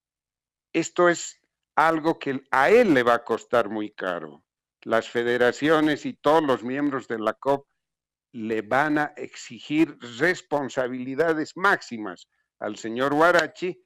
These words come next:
al margen de las responsabilidades judiciales que podrá tener. En este escenario, ¿qué ha hecho el mas? ¿Cuál la conducta del mas? Utilizó a la cov y hace reaparecer el Pacto de la Unidad.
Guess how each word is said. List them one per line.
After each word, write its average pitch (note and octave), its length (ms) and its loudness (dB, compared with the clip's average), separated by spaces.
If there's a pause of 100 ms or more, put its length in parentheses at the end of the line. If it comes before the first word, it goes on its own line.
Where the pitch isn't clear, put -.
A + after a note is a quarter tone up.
(160)
al B2+ 180 -4
margen D#3 480 0
de D3+ 140 2
las D3+ 340 2 (240)
responsabilidades C#3+ 1300 0
judiciales C3+ 760 -4
que - 140 -14
podrá A2 460 -4
tener. G2 380 -6 (1900)
En D3+ 200 -4
este G3+ 360 -4
escenario, B2+ 760 -2
¿qué C#3+ 100 -2
ha D3+ 60 6
hecho D#3+ 200 -2
el E3+ 100 0
mas? G3+ 500 0
¿Cuál C#3+ 260 4
la D#3 140 2
conducta D3+ 540 0
del E3+ 100 -2
mas? F#3+ 440 0 (440)
Utilizó F#3 840 2
a G#3 40 4
la E3+ 180 4
cov D#3+ 340 4 (560)
y D3 140 0
hace F3+ 340 4
reaparecer D3+ 880 4
el F3 160 4
Pacto F3 420 0
de C#3+ 140 -2
la B2+ 140 2
Unidad. G#2 500 -6